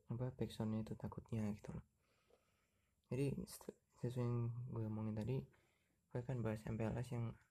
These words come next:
em, sempet viral, ya nggak viral, ya udah biasa sih, yang sempet, apa, jadi perbincangan. Itu dimana terdapat, sekarang kan zaman covid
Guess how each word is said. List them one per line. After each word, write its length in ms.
em, 400
sempet 320
viral, 320
ya 160
nggak 160
viral, 320
ya 240
udah 240
biasa 400
sih, 160
yang 160
sempet, 240
apa, 320
jadi 380
perbincangan. 560
Itu 220
dimana 580
terdapat, 560
sekarang 400
kan 240
zaman 320
covid 320